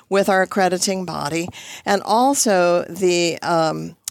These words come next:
H pim program, which is the Health Profe-, Health Policy Economics and Management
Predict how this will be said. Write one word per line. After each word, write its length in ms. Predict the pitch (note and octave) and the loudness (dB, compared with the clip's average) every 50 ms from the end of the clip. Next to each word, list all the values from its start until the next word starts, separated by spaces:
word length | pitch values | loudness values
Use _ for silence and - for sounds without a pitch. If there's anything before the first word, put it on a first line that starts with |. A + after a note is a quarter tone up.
| - _ _ - | -16 _ _ 0
H 320 | G#3+ A#3 A#3+ A3+ - - | 0 0 2 0 -2 -4
pim 340 | - - A#3 A3 G#3 G3+ G3+ | -2 0 2 2 2 2 0
program, 340 | A#3 A3 G#3 F3+ E3 E3+ F3 | 0 0 0 0 0 0 -2
which 180 | F3 E3+ E3+ - | -2 -2 -2 -4
is 160 | E3+ E3 - | -2 -2 -2
the 120 | - E3 E3+ | -2 -2 -4
Health 400 | E3+ F3 F#3+ F#3 F3+ E3+ - - | -2 -2 0 0 0 -2 -4 -6
Profe-, 440 | - F#3+ F3+ - F#3 F3 E3+ F3 - _ _ | -6 -6 -4 -2 0 0 0 0 -2 _ _
Health 420 | - - G#3 G#3+ A3 A3 - - - _ _ _ _ _ _ _ _ - | -6 -2 0 0 0 -2 -4 -10 -20 _ _ _ _ _ _ _ _ -10
Policy 800 | - - G3+ F#3+ G3 F#3+ G3 F3+ - - G3 F3+ F3+ F3+ F3+ - _ _ _ _ _ _ _ - | -4 -2 0 2 2 2 2 2 2 2 0 0 0 -2 -6 -10 _ _ _ _ _ _ _ -4
Economics 640 | F#3+ F#3+ G#3 G3+ F#3 F3 E3+ E3+ E3+ E3 - - | -2 0 0 0 0 0 -2 -2 -2 -2 -2 -4
and 200 | - - D#3+ E3 | -4 -4 -4 -4
Management 760 | E3 E3+ F3 F3 F3 E3+ E3 E3+ E3+ D#3+ D#3 - - - - | -2 -2 -2 0 0 -2 -2 -2 -4 -4 -4 -6 -8 -10 -10